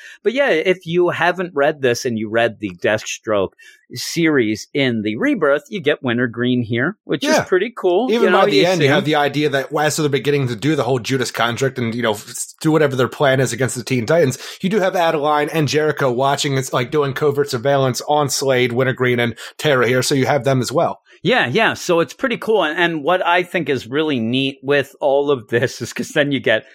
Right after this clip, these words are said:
Speaker 1: click from another. And so you end up having what,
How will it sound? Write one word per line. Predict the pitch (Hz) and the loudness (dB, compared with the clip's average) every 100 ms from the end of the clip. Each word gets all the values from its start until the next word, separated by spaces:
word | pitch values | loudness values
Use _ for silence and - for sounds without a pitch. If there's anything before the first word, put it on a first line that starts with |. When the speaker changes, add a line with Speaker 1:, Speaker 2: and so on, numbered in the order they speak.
| _ - | _ -10
Speaker 1:
click | - 214 196 - | 0 2 0 -2
from | - 139 | -2 -2
another. | 120 170 208 196 196 - - | -2 0 0 0 -2 -8 -12
And | - 196 185 | -2 -2 -2
so | - 185 160 | -2 0 0
you | 151 165 | -2 -2
end | 170 180 180 | 0 0 0
up | 175 165 | 0 0
having | - 151 180 190 156 131 123 | -2 0 0 0 0 0 2
what, | 127 131 | 2 0